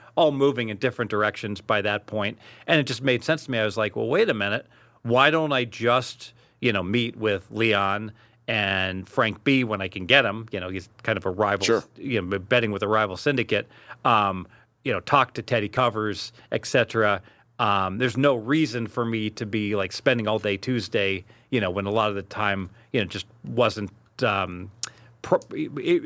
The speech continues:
Speaker 1: it was a good usage of time for many, but not for me. You
Speaker 2: Okay,
Speaker 1: know?
Speaker 2: that, that makes sense. And I mean, d-, listen, technology's made things like that easier too.
Speaker 1: And people would get upset with me. I'd come in and I'd be unprepared for college 'cause I just, I was, I was like, "I'm, I'm doing the N F L, you know, I'm ge-, here to get the college knowledge."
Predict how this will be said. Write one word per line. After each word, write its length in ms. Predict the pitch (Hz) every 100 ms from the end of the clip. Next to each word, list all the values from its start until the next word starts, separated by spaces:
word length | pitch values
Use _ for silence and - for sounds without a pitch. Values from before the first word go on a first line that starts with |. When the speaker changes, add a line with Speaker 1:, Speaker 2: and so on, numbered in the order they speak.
| -
Speaker 1:
it 80 | 165
was 120 | 135
a 40 |
good 160 | 123 180
usage 320 | 170 135 123
of 80 | 113
time 220 | 127 135
for 100 | -
many, 240 | 131 160 120
but 160 | 110
not 200 | 107 87
for 140 | - 98
me. 240 | 85 - _ _ _
You 60 | -
Speaker 2:
Okay, 240 | 117 143 175
Speaker 1:
know? 180 | 151 185
Speaker 2:
that, 60 | 180
that 80 | 185
makes 180 | 190
sense. 280 | - 156 123
And 100 | 95
I 20 |
mean, 160 | 95 101
d-, 120 | 82 -
listen, 300 | 117 120 92
technology's 580 | 95 90 95 107 90 82
made 200 | 90 87
things 200 | 92 87
like 140 | 90
that 160 | 90 87
easier 320 | 87 85 87
too. 300 | - 107 98 -
Speaker 1:
And 180 | 220 233
people 260 | 214 226 214
would 100 | 208
get 120 | 214
upset 300 | 214 - 233
with 100 | 147
me. 120 | 120
I'd 140 | 113 -
come 220 | 147 143
in 140 | 139
and 80 | 127
I'd 120 | 123
be 120 | 127
unprepared 520 | 120 120 127 165 123 -
for 100 | 104
college 400 | 95 92 107 -
'cause 140 | 110
I 120 | 110
just, 300 | 104 98 110 - -
I 120 | 117 120
was, 180 | 120
I 140 | - -
was 120 | -
like, 160 | 101 98
"I'm, 220 | - 135 120
I'm 200 | 113 123
doing 240 | 123 123
the 100 | 135
N 100 | 151
F 120 | 147
L, 260 | 226 160 87
you 100 | 98
know, 120 | 92
I'm 160 | 104 120
ge-, 220 | 127 101
here 200 | 127 135
to 80 | 127
get 220 | 185 -
the 60 | -
college 420 | - 104 98 -
knowledge." 560 | 113 98 98 101 92